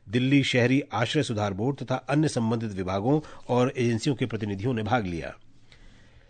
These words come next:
सामाजिक न्याय और अधिकारिता विभाग ने देश के नागरिकों से नशा मुक्त भारत अभियान के तहत नशा मुक्ति मित्र बनकर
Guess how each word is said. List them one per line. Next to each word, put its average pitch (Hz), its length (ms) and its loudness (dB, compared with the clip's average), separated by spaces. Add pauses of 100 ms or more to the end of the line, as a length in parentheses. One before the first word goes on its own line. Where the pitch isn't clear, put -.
सामाजिक 190 520 4
न्याय 165 260 8
और 180 180 8
अधिकारिता 156 460 6
विभाग 147 360 6
ने 156 180 6
देश 147 260 6
के 170 140 4
नागरिकों 127 400 4
से 165 160 2
नशा 131 260 4
मुक्त 147 280 2
भारत 127 320 0
अभियान 123 280 2
के 135 120 -2
तहत 135 340 2 (360)
नशा 135 320 4
मुक्ति 156 420 4
मित्र 147 360 2
बनकर 135 400 2